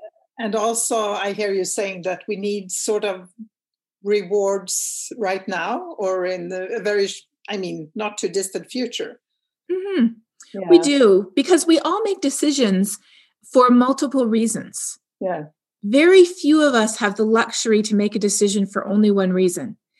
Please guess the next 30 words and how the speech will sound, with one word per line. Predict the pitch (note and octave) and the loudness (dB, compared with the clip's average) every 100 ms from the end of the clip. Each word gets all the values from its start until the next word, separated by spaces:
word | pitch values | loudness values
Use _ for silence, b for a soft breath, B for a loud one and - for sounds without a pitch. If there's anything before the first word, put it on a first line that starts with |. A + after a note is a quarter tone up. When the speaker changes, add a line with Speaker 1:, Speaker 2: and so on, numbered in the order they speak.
| b | b
Speaker 1:
Hmm. | F#3+ | -6
Speaker 2:
because | E3+ C#4 A#3+ | -2 0 0
we | C4 | 2
have | C4 | 0
limitations. | A#3+ A#3+ A#3 B3+ C4+ G#3+ F3+ | 2 2 4 2 2 0 2
We | |
have | G3 | 2
limitations | G#3 G#3 A3 G#3+ G#3+ G3+ | 4 2 2 2 2 0
on | F#3 | -2
our | F3 | -6
time, | - E3+ F3+ C#4+ - _ _ b b | -6 -2 0 0 -2 _ _ b b
on | G#3 G3+ G3 | 4 4 4
our | F3+ | 0
money, | F3+ F3+ G#3+ C4+ E4+ B B B | 0 4 4 4 2 B B B
on | G3 G3+ | 0 2
our | F3 | 0
family, | F3+ - G#3 A3 A#3 B3 | 0 0 2 4 6 4
on | G3 | 2
our | F#3+ | 2
other | F3 G3+ | 2 2
priorities. | G3+ - G3 G#3+ C4+ A3 E3 F3+ - - b b b | 0 -2 0 2 4 4 2 0 -4 -14 b b b
And | - B3+ B3+ A#3 - | 2 4 4 0 -6
the | - | -10
priority | A3+ - B3+ D#4 F#4+ E4 C4 | -10 -4 0 4 6 6 2
here | A3+ C4+ C#4 G#3 F3+ F3+ - _ _ - | -2 0 2 4 2 0 -6 _ _ 4
is | G#3+ G#3 - - | 6 6 4 -2
our | G#3 A3 | 0 0
future, | A3 A3 A3 - - - _ _ _ _ _ | -2 -8 -6 -10 -12 -18 _ _ _ _ _
right? | - A3+ - - - _ _ _ _ _ _ _ _ | -6 -4 -4 -8 -16 _ _ _ _ _ _ _ _
And | A#3 A#3+ A#3 | 2 4 4